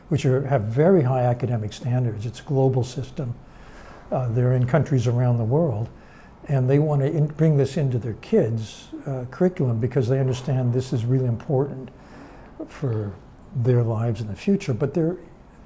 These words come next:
actually combining it with, uh, curriculum in compassion and empathy, because you can have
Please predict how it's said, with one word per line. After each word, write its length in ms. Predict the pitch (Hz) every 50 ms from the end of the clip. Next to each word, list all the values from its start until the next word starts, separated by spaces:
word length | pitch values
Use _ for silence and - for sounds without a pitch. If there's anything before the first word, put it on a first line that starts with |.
| - - - - -
actually 580 | 175 175 170 - - - 170 135 123 120 123 - - - -
combining 600 | - - 131 120 110 123 139 160 165 165 156 139
it 120 | 127 123 123
with, 160 | 120 120 113 - - - - - - - - - - - - - - -
uh, 260 | 247 165 127 120 117 110 - - - - - - - - - - - - -
curriculum 420 | - - 180 175 - 165 151 143 139
in 140 | 127 123
compassion 720 | 123 - 139 117 - - - 151 147 147 - - - 131
and 140 | 123 117 117
empathy, 460 | 127 131 123 135 123 - - 135 110 - - - - - - - - - - - - - - -
because 320 | - 135 - - 151 127 131
you 100 | 147 -
can 140 | - 147
have 500 | 117 - - 180 196 214 196 156 - -